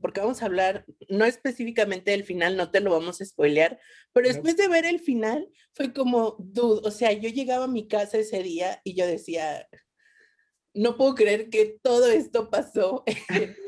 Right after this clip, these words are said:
Speaker 1: un día",
Speaker 2: <laughs> En
Speaker 1: o
Speaker 2: un
Speaker 1: sea,
Speaker 2: día.
Speaker 1: literal,
Speaker 2: Hacer,
Speaker 1: literal.
Speaker 2: ser Toledo y llegar a decirle a tu esposa, ¿no? Así de, "Güey, no sabes el día que acabo de tener".
Speaker 1: Exacto.
Speaker 2: Ay,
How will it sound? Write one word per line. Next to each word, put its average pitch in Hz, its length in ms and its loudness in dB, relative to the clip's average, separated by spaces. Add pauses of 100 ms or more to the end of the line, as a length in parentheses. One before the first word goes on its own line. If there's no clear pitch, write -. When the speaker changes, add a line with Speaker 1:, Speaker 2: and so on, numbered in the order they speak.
(100)
Speaker 1:
un 226 80 -6
día", 240 240 0
Speaker 2:
<laughs> 247 160 -2
En 226 80 0
Speaker 1:
o 226 60 4
Speaker 2:
un 240 120 2
Speaker 1:
sea, 208 260 -12
Speaker 2:
día. 226 520 0 (960)
Speaker 1:
literal, 262 720 2
Speaker 2:
Hacer, 202 320 0
Speaker 1:
literal. - 260 -14
Speaker 2:
ser 208 280 0
Toledo 226 600 4
y 196 100 4
llegar 180 380 2
a 214 80 2
decirle 175 340 0
a 196 80 -4
tu 180 140 -4
esposa, 175 540 -2
¿no? 165 120 -6
Así 196 240 -6
de, 196 120 2
"Güey, 214 240 2
no 254 140 -4
sabes 277 480 0
el 180 260 -2
día 196 280 -2
que 202 120 -10
acabo 214 240 -2
de 208 200 -2
tener". 240 960 -6 (1080)
Speaker 1:
Exacto. 214 580 -2
Speaker 2:
Ay, 196 180 -4